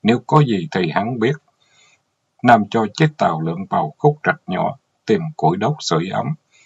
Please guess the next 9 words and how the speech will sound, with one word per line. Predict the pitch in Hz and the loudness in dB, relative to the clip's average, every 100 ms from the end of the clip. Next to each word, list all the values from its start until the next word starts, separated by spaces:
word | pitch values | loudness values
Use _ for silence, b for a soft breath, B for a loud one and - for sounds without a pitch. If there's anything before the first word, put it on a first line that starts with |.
| b _ | b _
Đàn | - 220 170 156 | -2 -2 -2 -4
vịt | 180 - | -6 -2
trời | 202 180 156 | -2 -2 -2
tự | - 78 - | -4 -4 0
kiếm | 135 151 | 2 2
ăn | 117 104 - | 0 -8 -6
nơi | 113 110 98 | -2 -2 0
khúc | 143 147 | -2 -2
sông | - 107 | -2 -6